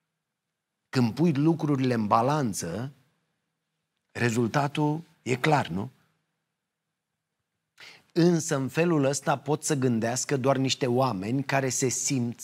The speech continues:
cetățeni, nu consumatori. Ca să revin la discuția noastră.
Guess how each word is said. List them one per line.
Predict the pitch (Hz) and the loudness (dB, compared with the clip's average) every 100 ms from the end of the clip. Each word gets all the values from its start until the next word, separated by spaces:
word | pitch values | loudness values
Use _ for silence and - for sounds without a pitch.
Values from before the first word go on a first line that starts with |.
| - - | -14 -4
cetățeni, | 131 - 117 - 131 101 - _ - | -2 -2 -4 -2 -4 -4 -10 _ -6
nu | 120 | -4
consumatori. | 127 135 120 123 113 104 - 85 - _ _ _ _ _ _ _ _ | -2 -2 -2 -2 -2 -4 -6 -10 -12 _ _ _ _ _ _ _ _
Ca | - | -4
să | 113 104 | -2 -2
revin | 101 90 117 | -2 -2 -2
la | 104 | -2
discuția | 92 - 98 - 85 | -4 -4 -4 -4 -4
noastră. | 80 76 - - | -6 -10 -16 -20